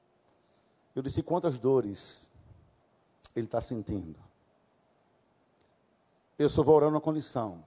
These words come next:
"Qual é, pastor?" "Se você vir na minha casa agora e nós formos buscar seu filho na cadeia juntos, e você vai dizer, 'Filho,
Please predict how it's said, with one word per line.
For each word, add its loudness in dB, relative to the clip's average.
"Qual 2
é, -2
pastor?" -8
"Se -14
você -2
vir -2
na -4
minha -4
casa -2
agora -2
e -4
nós -2
formos 0
buscar -4
seu -6
filho -6
na -8
cadeia -4
juntos, -12
e -2
você -2
vai 2
dizer, -4
'Filho, -6